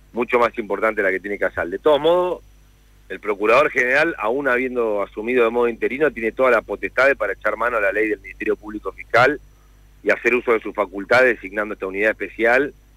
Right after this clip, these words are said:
e inclusive auxiliares fiscales. Y la, y, y la idea de que Cristina o algún dirigente político en la Argentina ha frenado determinadas implementaciones o se ha puesto por encima,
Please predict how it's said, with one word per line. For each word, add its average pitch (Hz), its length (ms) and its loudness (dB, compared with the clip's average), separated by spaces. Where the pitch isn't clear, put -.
e 95 80 -6
inclusive 98 380 -2
auxiliares 101 420 -4
fiscales. 80 460 -4
Y 123 120 -2
la, 131 180 6
y, 131 240 -10
y 131 140 -4
la 131 100 6
idea 185 380 6
de 156 100 -2
que 127 160 -10
Cristina 156 580 -2
o 113 120 2
algún 135 220 -4
dirigente 127 520 -2
político 104 1040 -4
en 101 60 -4
la 107 80 4
Argentina 117 680 2
ha 110 80 2
frenado 123 560 2
determinadas 113 540 -2
implementaciones 113 1200 0
o 92 60 -12
se - 100 -4
ha 107 80 2
puesto 113 260 -2
por 101 160 -6
encima, 104 640 0